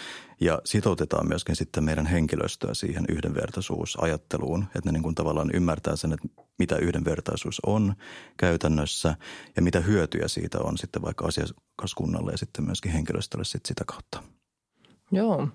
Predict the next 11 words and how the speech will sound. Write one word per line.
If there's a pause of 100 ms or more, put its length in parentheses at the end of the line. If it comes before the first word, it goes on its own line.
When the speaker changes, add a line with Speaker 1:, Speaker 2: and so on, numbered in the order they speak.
Speaker 2:
no
siis (800)
nyt
päästäänkin
siihen
niin
kuin (480)
yhteen
olennaiseen
kysymykseen,
joka